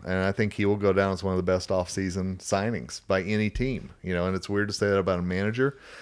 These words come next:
but I think he's really adding stability to this team. Let's be honest. When the Fernando Tatis incident happened, uh, you know, it's automatically gone for this, at least start of the season.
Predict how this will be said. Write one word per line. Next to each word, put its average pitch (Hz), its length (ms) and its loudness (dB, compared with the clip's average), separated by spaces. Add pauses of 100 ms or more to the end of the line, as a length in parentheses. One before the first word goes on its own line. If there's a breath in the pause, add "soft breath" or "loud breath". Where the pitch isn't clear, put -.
(140 loud breath)
but 110 100 8
I 104 60 10
think 107 200 0
he's 107 240 -2
really 101 260 6
adding 92 260 2
stability 92 500 0
to 101 100 -2
this 104 160 -2
team. 120 380 -2
Let's 120 160 0
be 160 140 -2
honest. 123 340 -2 (360 soft breath)
When 98 260 2
the 98 100 2
Fernando 117 400 2
Tatis 117 540 2 (240)
incident 92 480 -2
happened, 95 440 -2 (100)
uh, 87 340 2
you 90 80 -2
know, 90 160 -2 (100)
it's - 300 -6 (600)
automatically 101 640 0
gone 95 280 0
for 113 140 -8
this, 107 240 -6
at 90 220 -2
least 101 240 -2
start 117 240 6
of 98 60 4
the 87 60 -2
season. 76 460 -8